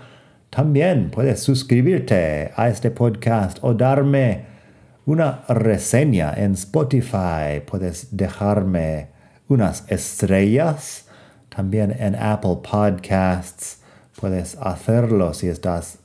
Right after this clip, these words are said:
escuchando eso en el iPhone. Puedes pasarte por Amazon, buscar mis libros, comprar varias copias de mis libros para todos tus amigos que están aprendiendo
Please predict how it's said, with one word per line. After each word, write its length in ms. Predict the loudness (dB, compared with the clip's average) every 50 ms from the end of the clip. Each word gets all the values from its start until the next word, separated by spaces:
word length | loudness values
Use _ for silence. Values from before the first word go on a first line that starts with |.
| _ _ _ _ _
escuchando 760 | -12 -12 -10 -10 -8 -8 -8 -4 -4 -4 -2 -2 -2 -2 -2
eso 320 | -4 -4 -4 -6 -6 -8 -8 -6
en 180 | -6 -6 -6 -6 -6
el 180 | -6 -4 -4 -4 -2
iPhone. 580 | 0 0 0 0 0 -2 -4 -4 -2 -4 -6 -10 -14 -20 -20 -20 _ _ _ _ _ _ _ _ _ _ _ _
Puedes 540 | -6 0 2 2 4 4 2 0 -2 -6 -12
pasarte 840 | -10 -6 -4 -4 -2 0 0 0 0 -2 -4 -4 -4 -2 -2 -4 -6
por 420 | -6 -6 -2 -2 0 0 0 -2 -2 0
Amazon, 920 | 2 2 4 2 0 0 0 0 2 4 4 4 2 2 0 0 -2 -4 -6
buscar 1000 | -6 -6 -6 -6 -6 -8 -8 -2 0 2 2 4 4 4 2 2 0 -2 -6 -10 -12 -18 -20 -20 -20 -16 _
mis 260 | -2 0 2 2 2 2
libros, 600 | 2 2 4 4 4 4 2 2 0 -4 -8 -8
comprar 720 | -4 -2 -2 -2 0 0 2 2 2 2 0 -2 -4 -2
varias 380 | 0 2 2 2 0 0 -4 -4
copias 600 | -4 -4 -2 0 0 -2 -2 -4 -8 -10 -12 -10 -8
de 80 | -8
mis 200 | -6 -6 -8 -4
libros 380 | -2 0 0 0 0 -2 -6 -6
para 260 | -8 -8 -6 -6 -6
todos 320 | -4 -2 -2 -2 -2 -4 -6
tus 200 | -12 -8 -6 -4
amigos 500 | -2 0 0 2 2 0 -2 -4 -10 -16 -20 -20 -20 -20 -20 -20 -20 _ _ _
que 240 | -8 -6 -4 -4 -4
están 400 | -4 -6 -6 -2 0 0 0 0
aprendiendo 960 | -2 -4 -6 -6 -6 -6 -6 -2 -2 0 2 2 2 2 0 -2 -4 -6 -12